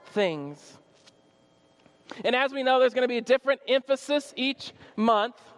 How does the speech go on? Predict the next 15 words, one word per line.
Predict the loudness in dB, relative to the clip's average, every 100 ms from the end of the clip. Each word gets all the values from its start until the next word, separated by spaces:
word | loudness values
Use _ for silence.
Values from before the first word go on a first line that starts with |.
| -20 -20 -20 _ _ _ _ _ -20
So | -8 -4
the | 0 -2
emphasis | -4 -6 -4 -4
for | -4
this | -2 0 -2 -2
month | -2 -2 -2
is, | -6 -6 -6
is | -6 -6 -10
worship. | -6 0 0 0 -4 -10 -10 -16 -20 -20 _ _ -20 _ -4
And | 0
I | 0
think | -2 0
it's, | 0 0
it's | -2 -2
very, | 2 4 6 2 -2